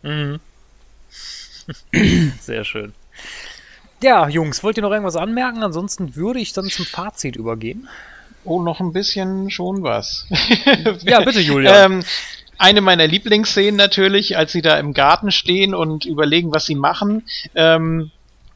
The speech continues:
Speaker 2: wie sie sich am besten tarnen können und, äh, wie sie dann so alle einzeln durchgehen. „Ja, macht mal, macht mal einen Zombie nach“ und so.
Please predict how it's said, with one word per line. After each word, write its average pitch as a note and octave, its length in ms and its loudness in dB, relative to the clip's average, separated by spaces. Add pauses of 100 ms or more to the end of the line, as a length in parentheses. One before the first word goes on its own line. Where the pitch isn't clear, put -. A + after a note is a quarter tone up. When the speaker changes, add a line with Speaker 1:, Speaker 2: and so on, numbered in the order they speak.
(880)
Speaker 2:
wie D#3+ 320 -4
sie D3+ 140 -4
sich D#3+ 200 -2
am D3+ 100 -4
besten D#3 340 0
tarnen E3+ 460 2
können G3 480 0
und, E3+ 460 -4
äh, D3+ 420 0
wie D#3 100 -4
sie D3+ 140 -8
dann D#3 220 0
so D3 320 -2
alle D#3 320 -2
einzeln D3+ 380 -4
durchgehen. F3+ 680 0
„Ja, D#3+ 280 4
macht D#3 420 -4
mal, D3 300 0
macht D3 240 -6
mal C#3+ 180 -2
einen C3+ 340 -10
Zombie F3+ 400 -4
nach“ F3+ 340 0
und E3 140 -6
so. E3+ 280 -2